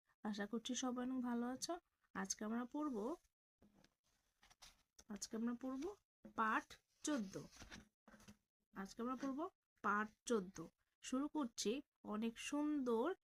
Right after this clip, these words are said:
একটি বা ছড়া। কেমন? তোমার ছড়ার নাম হচ্ছে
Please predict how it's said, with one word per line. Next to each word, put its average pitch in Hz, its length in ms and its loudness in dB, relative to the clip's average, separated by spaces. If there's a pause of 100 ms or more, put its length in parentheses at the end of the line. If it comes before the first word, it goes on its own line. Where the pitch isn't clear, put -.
(180)
একটি 254 420 0 (380)
বা 208 100 0
ছড়া। 214 340 0 (640)
কেমন? 294 300 2 (3500)
তোমার 226 160 2
ছড়ার 233 300 2
নাম 233 300 8
হচ্ছে 233 440 4